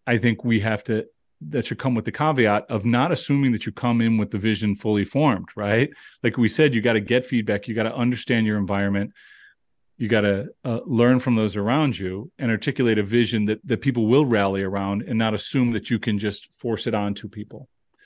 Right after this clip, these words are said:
So I think those two are very clear. It's important to articulate a vision, but it's also important to, to get feedback and input from the members of your organization. So I guess that's guidance for people that are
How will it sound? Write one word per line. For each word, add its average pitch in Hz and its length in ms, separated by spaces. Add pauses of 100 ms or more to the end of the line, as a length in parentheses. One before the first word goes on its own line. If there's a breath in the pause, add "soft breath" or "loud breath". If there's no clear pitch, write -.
(600 soft breath)
So 120 200
I 117 60
think 113 200
those 135 240
two 113 600 (380)
are 120 160
very 101 280
clear. 107 360 (320)
It's - 160
important 123 460
to 117 180
articulate 113 420
a 101 100 (120)
vision, 113 340
but 107 120
it's 101 120
also 110 240
important 110 540 (420 soft breath)
to, 104 440 (240)
to 110 160
get 110 420
feedback 104 580
and 117 220
input 101 540 (420)
from 104 540 (400)
the 113 120
members 107 360
of 98 100
your 101 180
organization. 98 800
So 113 160
I 110 40
guess 135 160
that's - 180
guidance 104 400
for 104 140
people 101 400
that 101 140
are 95 200